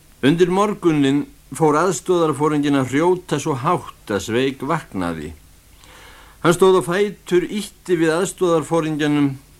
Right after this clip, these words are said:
fór síðan og lagði sig út af. Í sama bili byrjuðu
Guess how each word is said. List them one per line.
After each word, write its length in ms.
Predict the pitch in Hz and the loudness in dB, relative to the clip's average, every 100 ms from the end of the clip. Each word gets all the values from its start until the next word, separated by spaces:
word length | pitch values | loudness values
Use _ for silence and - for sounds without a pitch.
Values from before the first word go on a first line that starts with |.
| - | -10
fór 240 | 151 160 151 | 0 0 0
síðan 380 | 165 147 143 | -4 -2 -2
og 80 | 135 | -2
lagði 220 | 139 135 | -4 -4
sig 160 | 131 131 | -8 -8
út 320 | 120 123 - - | -6 -8 -10 -12
af. 220 | 76 73 - - - _ - - - - - - - - - - - | -12 -12 -20 -20 -20 _ -20 -20 -20 -20 -20 -20 -20 -20 -20 -20 -4
Í 140 | 123 | -2
sama 300 | 127 165 185 165 | 0 0 0 2
bili 360 | 170 180 170 151 | 2 4 2 0
byrjuðu 340 | 151 139 | 2 2